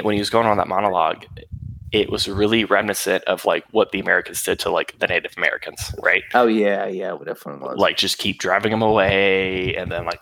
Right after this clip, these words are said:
Speaker 1: "Ah, now we want this place too," and, like, drive 'em away again, and then for
Speaker 2: Yeah.
Speaker 1: some reason getting offended when they fight back or they don't wanna leave again.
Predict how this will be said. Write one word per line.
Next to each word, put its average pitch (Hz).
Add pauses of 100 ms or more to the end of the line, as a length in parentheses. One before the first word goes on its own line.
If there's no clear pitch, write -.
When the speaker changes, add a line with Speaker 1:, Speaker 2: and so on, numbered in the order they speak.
Speaker 1:
"Ah, -
now 110
we 101
want 92
this 92
place -
too," 87
and, 82
like, 71
drive 101
'em 110
away 107
again, 92
and 92
then 87
for 90
Speaker 2:
Yeah. -
Speaker 1:
some 104
reason 95
getting 101
offended 104
when 90
they 85
fight 95
back 92
or 87
they 85
don't 90
wanna 101
leave 80
again. 82